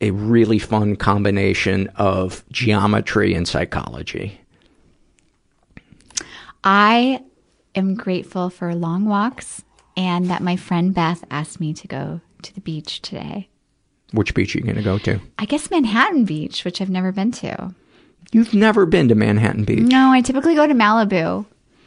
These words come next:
Speaker 2: or Santa Monica.
Speaker 1: I am grateful for,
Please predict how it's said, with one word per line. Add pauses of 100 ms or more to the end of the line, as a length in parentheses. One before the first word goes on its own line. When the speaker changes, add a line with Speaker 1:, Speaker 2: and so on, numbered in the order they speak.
(140)
Speaker 2:
or
Santa
Monica. (1800)
Speaker 1:
I (180)
am
grateful
for,